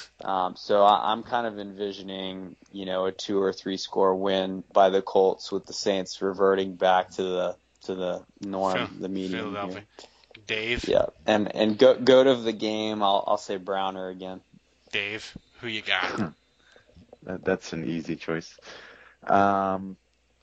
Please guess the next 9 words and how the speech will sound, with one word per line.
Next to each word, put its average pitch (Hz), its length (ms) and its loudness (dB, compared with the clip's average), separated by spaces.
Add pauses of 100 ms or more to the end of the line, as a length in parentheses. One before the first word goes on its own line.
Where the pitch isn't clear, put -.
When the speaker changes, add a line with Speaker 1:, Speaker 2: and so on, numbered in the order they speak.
(540)
Speaker 3:
I, 123 140 2
I'm, 113 260 -4
I'm 107 200 -6
kinda 104 240 -2
with 98 160 2
Andrew 95 440 0
on 90 180 -4
this 92 220 -6
one. 85 300 -4